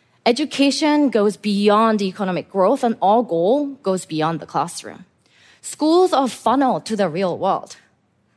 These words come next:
Public education makes citizens. And in creating the next generation of citizens, we cannot be leaving behind four out of five children or their families.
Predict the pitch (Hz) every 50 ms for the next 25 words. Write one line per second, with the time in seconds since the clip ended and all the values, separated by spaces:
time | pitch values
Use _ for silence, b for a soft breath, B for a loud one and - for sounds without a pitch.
0 | _ _ _ _ _ - - - 330 359 359 339 302 294 233 277 262 - 208 226
1 | 208 202 - 294 311 311 294 254 254 240 - - - - 247 240 330 262 - 127
2 | 101 - - - - - - _ _ B B B B B B B 233 262 277 285
3 | - - - - 269 262 247 233 214 269 269 - 285 311 294 311 311 302 214 202
4 | 180 175 175 247 - - - - 202 190 208 233 240 240 233 247 - 254 247 247
5 | 240 - - 170 156 - 233 208 262 269 285 294 277 - 208 202 - 196 190 180
6 | 180 202 214 277 277 277 262 240 214 208 208 196 208 190 190 165 160 165 170 160
7 | 160 170 196 226 220 - - - 202 214 220 196 180 180 180 170 - 160 151 165
8 | 160 - - 165 151 147 165 175 185 185 - 156 156 143 139 139 - - 143 135
9 | - 175 - - - - - - -